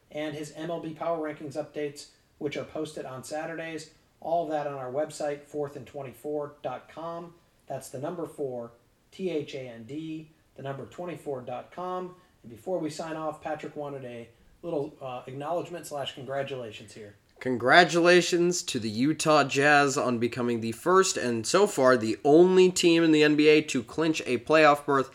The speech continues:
Speaker 2: in a loaded West when they were not supposed to be the one seed, and it looks like they might be. There are a few teams who have opportunities to clinch in the next few days, and we will definitely give them congratulations at the end of the podcast in the future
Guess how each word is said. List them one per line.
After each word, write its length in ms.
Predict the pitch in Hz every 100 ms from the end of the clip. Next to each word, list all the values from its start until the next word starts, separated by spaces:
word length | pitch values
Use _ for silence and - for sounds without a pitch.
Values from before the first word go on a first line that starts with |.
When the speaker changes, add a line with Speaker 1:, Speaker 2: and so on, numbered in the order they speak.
| - - -
Speaker 2:
in 160 | 170 160
a 160 | 151
loaded 600 | 147 160 180 220 233 202
West 400 | 160 156 151 -
when 160 | 139 139
they 100 | 139
were 140 | 131
not 260 | 135 147 151
supposed 500 | - 135 160 156 -
to 60 | 143
be 180 | 143
the 120 | 135 120
one 320 | 127 151 156
seed, 320 | - 151 143
and 180 | 120 117
it 60 |
looks 260 | 127 139 -
like 160 | 123 117
they 100 | 113
might 300 | 139 156 -
be. 300 | 139 135 - - -
There 120 | 123
are 60 | 117
a 60 |
few 200 | 113 156
teams 280 | 151 156 139
who 60 | 139
have 120 | 131
opportunities 600 | 131 127 127 143 131 123
to 60 | -
clinch 300 | 131 127 120
in 80 |
the 60 | 120
next 160 | 120 -
few 160 | 117
days, 420 | 117 151 160 - - _
and 140 | - 127
we 80 |
will 120 | 127 120
definitely 520 | 139 139 139 127 127
give 240 | 120 123
them 180 | 127 120
congratulations 800 | 117 113 127 117 120 120 120 110
at 120 | 107
the 100 | 113
end 120 | 120
of 40 | 117
the 80 | 104
podcast 640 | 120 120 110 120 113 -
in 200 | 110 107
the 60 | 101
future 540 | 160 156 151 131